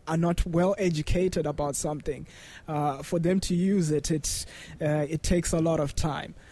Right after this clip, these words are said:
So if, if, if people can actually build trust a-, around Bitcoin, educate people,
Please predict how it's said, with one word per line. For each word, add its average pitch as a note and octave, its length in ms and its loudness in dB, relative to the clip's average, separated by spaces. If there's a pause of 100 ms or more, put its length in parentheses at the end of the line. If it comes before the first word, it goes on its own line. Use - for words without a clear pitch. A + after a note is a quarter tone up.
(140)
So F#3+ 440 2
if, - 360 -4
if, - 360 -6
if G3 160 -4
people A#3+ 260 2
can F#3+ 180 2
actually G3+ 360 -2
build F3+ 340 2
trust - 380 -4
a-, C#3+ 80 -4 (140)
around E3 420 -2
Bitcoin, D#3+ 520 0
educate G#3+ 520 -2
people, F3 420 0